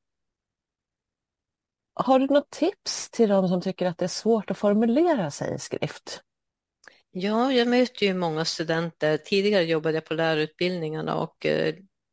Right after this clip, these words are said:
Speaker 2: då kunde jag ofta få frågorna, "Men att jag har så svårt att formulera mig i skrift, att vad, vad ska jag göra?" Eller, "Min son eller dotter har så jobbigt med att kunna få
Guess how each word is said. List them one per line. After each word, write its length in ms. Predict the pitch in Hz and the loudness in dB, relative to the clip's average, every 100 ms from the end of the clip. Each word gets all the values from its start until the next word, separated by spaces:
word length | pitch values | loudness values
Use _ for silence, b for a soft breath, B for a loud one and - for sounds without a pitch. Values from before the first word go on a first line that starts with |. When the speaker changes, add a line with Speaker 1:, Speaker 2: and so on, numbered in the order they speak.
| _ _ _ | _ _ _
Speaker 2:
då 160 | - 170 | -10 -8
kunde 320 | - 170 160 | -4 -2 0
jag 140 | 156 | -2
ofta 240 | 151 - 147 | -4 -6 -8
få 240 | - 143 | -4 -4
frågorna, 440 | - 143 - 160 151 | -2 -6 -4 -4 -6
"Men 180 | 160 | -6
att 120 | 160 170 | -6 -8
jag 180 | - 170 | -6 -6
har 220 | - 175 | -4 -4
så 220 | - - | -4 -4
svårt 420 | - - - - | -4 -6 -8 -10
att 80 | - | -14
formulera 580 | - 160 151 147 151 147 | -6 -6 -4 -2 -2 -2
mig 160 | 151 151 | -4 -4
i 60 | |
skrift, 460 | 151 - - 165 - | -4 -4 -4 -6 -6
att 140 | 165 | -6
vad, 200 | - - | -6 -4
vad 100 | 185 | -4
ska 420 | - - 202 214 143 | -4 -2 0 0 2
jag 180 | 135 | 0
göra?" 460 | 139 135 139 147 165 _ _ B B B B | 0 0 0 -2 -4 _ _ B B B B
Eller, 440 | 202 220 160 147 - B 170 | 0 2 2 0 -4 B -2
"Min 160 | 170 | -2
son 400 | - 175 170 160 | 0 -2 0 -2
eller 160 | 151 160 | -2 -2
dotter 460 | 170 - - 220 | -2 -6 0 0
har 180 | 156 160 | 2 -2
så 200 | - 151 | -4 -6
jobbigt 480 | 143 160 131 147 - | -2 -4 -4 -8 -6
med 260 | 143 143 147 | -4 -2 -4
att 180 | - - _ _ _ _ - | -8 -20 _ _ _ _ -6
kunna 200 | 143 143 | -4 -4
få 320 | - 139 | -2 -4